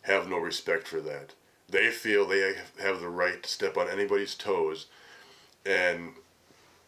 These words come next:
at the last one, I believe it was that elementary school shooting.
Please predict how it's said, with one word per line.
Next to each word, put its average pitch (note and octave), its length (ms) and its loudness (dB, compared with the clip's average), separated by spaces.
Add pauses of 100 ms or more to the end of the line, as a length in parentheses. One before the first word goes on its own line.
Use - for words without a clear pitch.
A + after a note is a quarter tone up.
(320)
at A2 140 0
the G#2+ 80 4
last G2+ 520 2
one, F#2+ 440 0
I F#2+ 100 2
believe F#2+ 640 -2
it G2 220 -2
was F2+ 500 -2
that E2+ 520 -2 (600)
elementary G2+ 580 2
school G#2+ 400 0
shooting. A#2 580 -2